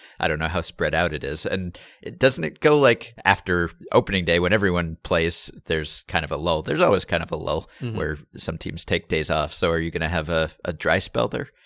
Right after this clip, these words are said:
Speaker 2: Yeah, it's not a great schedule for cabin ball. Uh, the
Speaker 1: <laughs>
Speaker 2: tomorrow is all day, day baseball except for one, one evening game, one five
Speaker 1: Uh-huh.
Speaker 2: o'clock game, and so you don't have the traditional,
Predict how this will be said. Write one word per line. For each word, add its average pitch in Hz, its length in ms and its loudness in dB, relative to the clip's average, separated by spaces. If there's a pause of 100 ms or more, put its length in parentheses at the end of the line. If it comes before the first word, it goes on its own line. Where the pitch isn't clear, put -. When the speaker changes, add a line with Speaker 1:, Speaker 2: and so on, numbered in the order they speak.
Speaker 2:
Yeah, 196 180 6
it's 196 200 0
not 202 180 -2
a 254 40 2
great 165 300 -2
schedule 151 380 0
for 135 320 0
cabin 131 360 -2
ball. 151 420 2
Uh, 113 280 4 (260)
the 127 500 2 (240)
Speaker 1:
<laughs> 151 260 -16
Speaker 2:
tomorrow 180 520 4
is 131 200 4
all 143 400 4
day, 147 380 -2
day 135 240 -2
baseball 127 480 0
except 117 360 -2
for 107 140 -4
one, 107 720 -6
one 107 280 -4
evening 113 340 -8
game, 120 380 -6 (100)
one 107 260 -6
five 104 220 -2
Speaker 1:
Uh-huh. 110 40 -4
Speaker 2:
o'clock 110 300 -2
game, 117 280 -8 (240)
and 104 320 -4
so - 120 -6
you 135 180 0
don't 165 400 -2
have 120 380 -4
the 113 140 -8
traditional, 104 840 -6